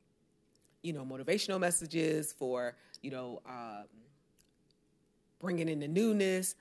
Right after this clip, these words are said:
starting the be-, at the beginning, you know, just all these rah-rah speeches, um, to get us, uh, hyped up for, for what's coming. And I really didn't wanna just be another voice in the wind,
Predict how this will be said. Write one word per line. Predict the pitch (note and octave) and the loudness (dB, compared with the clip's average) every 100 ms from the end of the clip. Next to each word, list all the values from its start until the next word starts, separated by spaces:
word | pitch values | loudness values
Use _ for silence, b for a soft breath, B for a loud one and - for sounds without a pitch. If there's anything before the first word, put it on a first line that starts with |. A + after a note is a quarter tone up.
| b | b
starting | - - D#3+ - C#3 | -4 4 4 4 -2
the | |
be-, | B2 C3 | -6 -6
at | C#3+ | -6
the | B2 | -8
beginning, | C3+ A3+ G#3 G3 F#3+ F3+ F3 B B | -2 2 6 6 6 4 0 B B
you | D#3 | -2
know, | D3 D3+ | 0 0
just | F3+ | 0
all | - G3 G3+ | 2 4 4
these | F#3 F3 | 2 -2
rah-rah | D3 D#3+ D#3 D#3 C#3+ | 2 6 6 6 4
speeches, | C3+ - C#3+ - B2+ B2+ - b b _ | 0 -6 -6 -4 -4 -4 -6 b b _
um, | C#3+ C3 C3 | -10 -8 -8
to | - | -8
get | D3 D3+ | -2 0
us, | C#3 C3+ - - - | 0 -2 -6 -8 -8
uh, | C3 B2+ | -8 -8
hyped | - D#3+ D#3+ - | 0 2 2 -2
up | C#3+ C3 - - | 0 0 -4 -10
for, | - C3+ C3 - | -6 -4 -4 -6
for | - C3 | -8 -6
what's | C3+ B2+ | -4 -6
coming. | - A#2 A2+ G#2 - B B B B D3 | -8 -10 -10 -14 -20 B B B B -4
And | D3+ | 0
I | D3 | 0
really | F#3+ A#3+ | 0 0
didn't | G#3+ | -2
wanna | E3+ D#3 | 0 -2
just | D3 D3 | -4 -6
be | C#3+ | -4
another | B2+ C3 B2+ | -4 -2 -6
voice | B2+ C3+ - | -6 -8 -6
in | B2+ | -6
the | |
wind, | A#2+ B2 A#2 A#2 | -6 -6 -6 -8